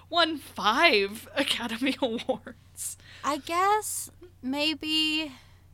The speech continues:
Speaker 2: uh, it was <laughs>
Speaker 1: <laughs>
Speaker 2: It's an interesting idea. Like, I like
Speaker 1: Mm-hmm.
Speaker 2: the idea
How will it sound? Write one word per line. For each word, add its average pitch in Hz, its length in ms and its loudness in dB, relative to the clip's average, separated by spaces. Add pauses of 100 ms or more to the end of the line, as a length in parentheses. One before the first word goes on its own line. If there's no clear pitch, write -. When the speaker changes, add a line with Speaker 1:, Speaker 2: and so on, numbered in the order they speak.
(960)
Speaker 2:
uh, - 60 -8 (100)
it 247 180 -4
was 240 400 -6 (680)
<laughs> - 0 -
Speaker 1:
<laughs> - 1500 2
Speaker 2:
It's 277 180 0
an 294 160 0
interesting 302 960 -6 (560)
idea. 202 880 -4
Like, 220 220 -6
I 240 160 2
like 240 260 0
Speaker 1:
Mm-hmm. 226 200 -4
Speaker 2:
the 254 120 0
idea 226 500 0